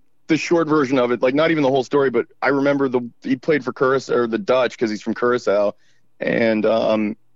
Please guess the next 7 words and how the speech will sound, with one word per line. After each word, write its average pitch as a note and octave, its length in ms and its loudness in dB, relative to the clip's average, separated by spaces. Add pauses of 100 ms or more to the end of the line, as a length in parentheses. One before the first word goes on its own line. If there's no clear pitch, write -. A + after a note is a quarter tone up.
(160)
he, B2 380 -2
um, G#2 440 0
he A#2+ 100 -8
struck D3 280 -2
out G#2+ 160 0
Pudge, A#2 480 -2 (340)
like, G#2+ 220 0